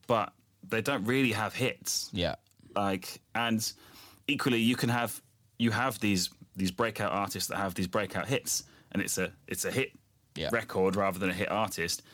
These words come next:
Speaker 1: And they might get gigs for a year. They might tour off the back of a record for
Speaker 2: Yeah.
Speaker 1: a year, and, and, you know, good luck to them. And they, they,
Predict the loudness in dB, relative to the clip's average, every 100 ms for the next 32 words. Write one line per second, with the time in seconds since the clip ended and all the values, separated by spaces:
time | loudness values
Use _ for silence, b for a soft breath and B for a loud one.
0 | B B B 0 2 4 4 2 0 0
1 | 0 0 2 2 4 2 2 -2 -2 2
2 | 2 2 2 4 4 4 2 0 0 -2
3 | -2 0 2 0 0 -2 0 0 0 0
4 | 0 -2 -4 -4 -4 -4 -4 -6 -2 0
5 | 0 0 0 0 0 0 0 0 -2 -2
6 | -2